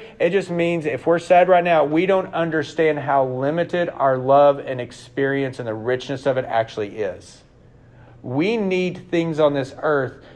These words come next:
to make us feel loved with one another, to make us feel comfortable with one another,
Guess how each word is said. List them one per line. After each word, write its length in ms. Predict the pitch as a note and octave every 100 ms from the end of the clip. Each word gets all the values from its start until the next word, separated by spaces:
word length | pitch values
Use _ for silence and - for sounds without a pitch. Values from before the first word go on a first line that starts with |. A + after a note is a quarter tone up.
| - -
to 80 |
make 260 | C#3 C#3 C#3
us 160 | C3 -
feel 260 | C#3+ C#3
loved 320 | D#3+ E3+ F3
with 180 | F#3 F3+
one 100 | F#3
another, 340 | F#3 F#3 F#3 F3
to 120 | D#3+
make 180 | C#3 C3+
us 100 | -
feel 160 | B2+
comfortable 420 | A2+ - D#3+ F#3+
with 140 | F3+ E3+
one 140 | F3
another, 400 | F3 F3 F3+ F3